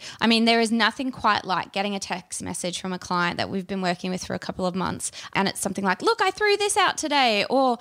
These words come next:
"Look what space I organised without you here," because you, they've learned so much from you as a coach. And then you can say to them, "Woohoo, go you." Like, you were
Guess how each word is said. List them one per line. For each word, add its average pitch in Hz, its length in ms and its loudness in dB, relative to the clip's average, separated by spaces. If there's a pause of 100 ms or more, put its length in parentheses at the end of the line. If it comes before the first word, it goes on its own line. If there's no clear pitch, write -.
(140)
"Look 349 280 -2
what 349 200 4
space 285 320 -2
I 262 180 4
organised 254 560 2
without - 420 0
you 220 120 -4
here," 240 360 -2
because 202 420 -4
you, 196 100 -6 (100)
they've 208 260 2
learned 202 600 4
so 214 180 -2
much 220 220 -6
from 220 120 -4
you 202 120 -2
as 190 120 -4
a 170 60 -8
coach. - 580 0 (220)
And 269 160 2
then 302 160 2
you 320 100 4
can 320 160 0
say 294 180 2
to 311 60 0
them, 311 200 -2
"Woohoo, 554 640 4
go - 80 0 (240)
you." 440 180 0
Like, 240 260 -2
you 294 180 0
were 311 300 4